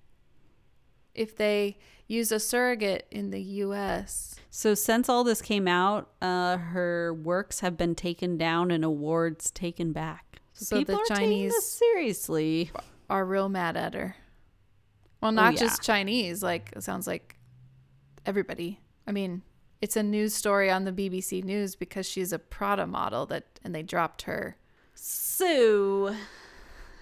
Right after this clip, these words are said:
Speaker 1: Uh, that, I feel
Speaker 2: That's not
Speaker 1: icky about
Speaker 2: great.
Speaker 1: that. <laughs>
Speaker 2: Yeah.
Speaker 1: I feel really icky.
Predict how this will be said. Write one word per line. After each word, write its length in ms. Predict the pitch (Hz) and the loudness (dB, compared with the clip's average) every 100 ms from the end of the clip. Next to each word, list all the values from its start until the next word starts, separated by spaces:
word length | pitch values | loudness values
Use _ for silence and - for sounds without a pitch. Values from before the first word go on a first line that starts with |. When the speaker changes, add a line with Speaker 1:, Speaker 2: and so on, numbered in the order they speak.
| - - | -14 -2
Speaker 1:
Uh, 460 | 277 226 190 170 190 - - - - - - | 2 2 0 -6 -8 -14 -16 -20 -20 -14 -2
that, 220 | 277 - _ - 196 | -2 -2 _ -14 -6
I 240 | 196 269 | -2 0
feel 280 | - 330 370 | 0 0 0
Speaker 2:
That's 200 | - - | -2 -8
not 180 | 190 269 | -6 -4
Speaker 1:
icky 300 | - 220 190 | -4 -2 0
about 280 | - 175 | 2 2
Speaker 2:
great. 100 | 185 | 0
Speaker 1:
that. 340 | - 185 - - - - - | -2 -4 -4 -8 -14 -14 -8
<laughs> 1040 | 226 - - - - 247 294 - 311 - - - 330 - 330 - - - - - - - - - | -6 -6 -10 -4 -2 2 0 2 -2 -2 -6 -6 -8 -6 -12 -12 -20 -20 -20 -20 -20 -20 -20 -10
Speaker 2:
Yeah. 300 | - 262 202 - - - - - _ - - - - - - - - - - | -2 0 2 -2 -8 -20 -20 -20 _ -20 -20 -20 -20 -20 -20 -20 -20 -20 -18
Speaker 1:
I 40 | 240 | -14
feel 200 | - 269 | -8 -4
really 300 | 269 269 - | -2 0 -2
icky. 460 | 247 - 190 - | -4 -8 -8 -8